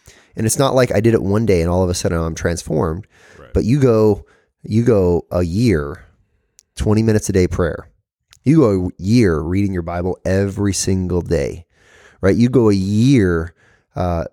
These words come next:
Speaker 1: going to church every week, worshiping God, being with the saints. Guess what's gonna happen in a year? I mean, you, you could, you could mindlessly do all that, but if you're engaging in that,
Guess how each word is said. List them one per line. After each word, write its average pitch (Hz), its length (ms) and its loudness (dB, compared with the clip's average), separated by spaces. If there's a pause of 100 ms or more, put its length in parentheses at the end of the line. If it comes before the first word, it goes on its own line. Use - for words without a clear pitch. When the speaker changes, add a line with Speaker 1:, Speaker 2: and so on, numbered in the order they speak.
(100)
Speaker 1:
going 120 320 4
to - 120 -4
church - 480 0 (760)
every 117 400 2
week, 101 380 -8 (400)
worshiping 120 760 2
God, 98 440 0 (600)
being 143 360 4
with 127 220 2
the 110 80 -2
saints. - 560 -4 (340)
Guess 135 180 2
what's - 180 0
gonna 139 160 0
happen 104 420 0
in 82 80 0
a - 40 0
year? 85 300 0 (460)
I 131 40 0
mean, 143 120 4
you, 160 100 2
you 151 140 4
could, 165 140 -2
you 185 80 4
could - 120 0
mindlessly 117 460 2
do 90 120 2
all 82 120 2
that, 85 180 0
but 87 80 -2
if - 100 -2
you're 139 180 4
engaging 95 580 0
in 104 120 0
that, 98 240 -2